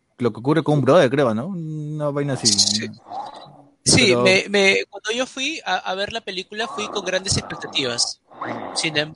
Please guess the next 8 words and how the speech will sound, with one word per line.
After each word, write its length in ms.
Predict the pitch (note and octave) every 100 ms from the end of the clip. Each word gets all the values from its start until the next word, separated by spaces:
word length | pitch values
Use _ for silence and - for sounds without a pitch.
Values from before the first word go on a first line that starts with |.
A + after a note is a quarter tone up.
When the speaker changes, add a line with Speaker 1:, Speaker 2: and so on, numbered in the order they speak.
| _
Speaker 2:
sin 220 | - E3
embargo, 800 | D#3 E3 F#3 F#3+ G3 G3 F#3+ F#3
me 160 | F3 C#3+
quedé 300 | D3+ D3+ D#3+
así 260 | D#3+ F3 D#3+
como 360 | E3 D#3 C#3+ -
que, 400 | B2+ B2 B2 - - - _ _ _ _ _ - D#3 D3+ C#3+ D3
"Guau", 380 | D3 D#3 D3+